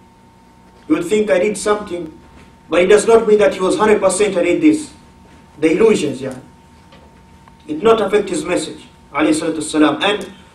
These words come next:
another proof to show that this can happen even to the Anbiya, we know the story of Musa, alayhi salam. Allah subhanahu wa ta'ala says what?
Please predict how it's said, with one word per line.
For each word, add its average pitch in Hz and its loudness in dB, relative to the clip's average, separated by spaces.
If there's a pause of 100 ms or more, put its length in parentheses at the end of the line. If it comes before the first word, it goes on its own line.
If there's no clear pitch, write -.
(160)
another 214 2
proof 220 4
to 180 -8
show 202 -2
that 190 2
this 208 0
can 190 -4
happen 202 -2
even 196 -4
to - -10
the 175 -6
Anbiya, 180 0 (560)
we 180 6
know 247 8
the 220 6
story 214 6
of 196 -2
Musa, 208 2
alayhi 156 2
salam. - -2 (800)
Allah 208 4
subhanahu - -10
wa 196 0
ta'ala 190 2
says 190 -4
what? - 0